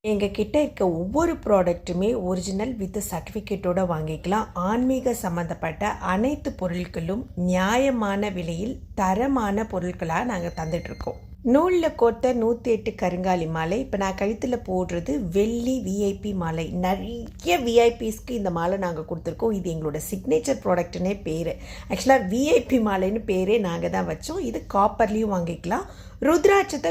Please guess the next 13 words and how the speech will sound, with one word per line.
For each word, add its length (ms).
குருமணியா 480
கொடுத்துருக்கேன். 520
உங்களுக்கு 380
வேணும்னா 340
ஸ்படிக 460
குருமணி, 460
கருங்காலி 520
குருமணியாவும் 560
நீங்க 260
கொடுத்துக்கலாம். 480
கருங்காலி 540
மாத்திரம் 420
கிடையாது, 680